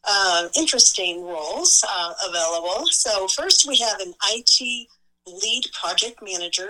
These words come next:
This is with El Paso County. Annual salary is, is one hundred twenty-four to one hundred and eighty-six thousand.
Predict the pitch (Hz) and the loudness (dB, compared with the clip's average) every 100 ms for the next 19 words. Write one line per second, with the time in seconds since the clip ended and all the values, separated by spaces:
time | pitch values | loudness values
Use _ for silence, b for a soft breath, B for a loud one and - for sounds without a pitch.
0 | 240 208 - - 180 175 - - 262 220 | -6 2 4 4 0 -8 -6 -4 -2 -2
1 | 185 247 277 - 165 170 294 _ _ B | 0 -2 -4 -8 -8 -8 -10 _ _ B
2 | B _ 247 262 320 294 - 247 254 254 | B _ -4 -4 -2 4 4 4 0 -2
3 | 254 247 226 - 370 - - 370 185 220 | -4 -6 -2 0 2 0 -2 -12 -8 -6
4 | 247 254 214 - 214 220 233 247 359 440 | -4 -8 0 0 0 -4 -8 -8 -10 -8
5 | - - 403 220 208 185 170 208 233 - | -6 -6 -2 -4 -4 -10 -8 -8 -4 -6
6 | 269 277 - 185 170 165 226 | -6 -8 -6 -4 -2 -4 -6